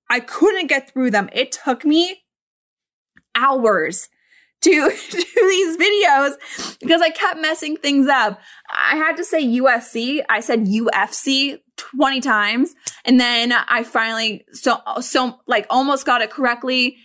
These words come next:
And then I said U C S, and I, I could not get them straight. I kept missing everything up. Then I had to,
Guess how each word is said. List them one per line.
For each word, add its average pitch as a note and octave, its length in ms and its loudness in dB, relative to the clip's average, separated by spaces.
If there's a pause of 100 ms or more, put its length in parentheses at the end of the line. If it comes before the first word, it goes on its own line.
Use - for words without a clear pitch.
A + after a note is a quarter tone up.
(120)
And A3+ 160 2
then A#3 80 0
I - 100 0
said A3 600 0
U A#3+ 240 2
C A#3 340 -2
S, A#3 580 0
and A#3 380 -2 (480)
I, - 100 -6 (200)
I B3+ 120 0
could C4+ 340 0
not B3+ 560 2
get G#3+ 220 0
them A3+ 160 -2
straight. B3+ 480 0 (600)
I C4+ 180 0
kept D4 220 0
missing C4+ 440 0
everything A#3+ 400 -2
up. A#3 180 -2
Then A#3 120 -2
I A3+ 80 0
had A3 180 -2
to, A#3 160 -8